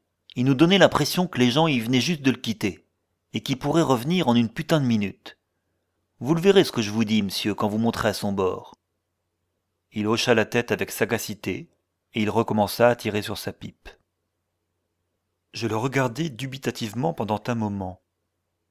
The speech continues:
Alors je me retournai pour jeter un coup d'œil à Trenherne, mais il était évident qu'il n'avait pas porté attention aux dernières remarques du vieux marin.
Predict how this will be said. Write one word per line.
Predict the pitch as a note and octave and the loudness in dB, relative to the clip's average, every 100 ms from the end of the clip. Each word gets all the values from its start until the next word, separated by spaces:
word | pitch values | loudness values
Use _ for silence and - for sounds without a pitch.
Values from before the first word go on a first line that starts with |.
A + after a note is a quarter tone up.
| _ _ _ _ - | _ _ _ _ -6
Alors | A#2 D#3+ | 0 0
je | A#2 | 0
me | A2+ | 0
retournai | A2 C3 - A#2 C#3 | 2 0 -2 -4 -4
pour | F3+ G#2 | -6 -8
jeter | G2 B2 B2 | -6 -4 -4
un | A2 | -4
coup | - G#2+ | -6 -2
d'œil | C#3 B2+ | 0 0
à | |
Trenherne, | - A2+ G2+ - G2 F#2+ F#2+ F#2 _ _ _ _ A2 | -2 -4 -4 -4 -4 -4 -6 -12 _ _ _ _ -10
mais | A2+ | -4
il | B2+ | -2
était | C3 - - | -2 -2 -4
évident | F#3 D3+ C3 F#3 | -6 -6 -4 -6
qu'il | - A2+ | -4 -2
n'avait | G#2+ G#2+ | 0 -2
pas | - F3+ | -2 -2
porté | C#3 - - | -2 -6 -6
attention | B2 A2 G#2+ - F#3 | -4 -4 -4 -4 -4
aux | B2+ | 0
dernières | A2+ B2+ A#2 G#2+ | 0 0 -2 -2
remarques | G#2+ D3 - G2+ | -2 -2 -4 -10
du | F#2+ | -8
vieux | F2+ A2+ | -4 -2
marin. | G#2+ F#2 E2+ | -2 -4 -12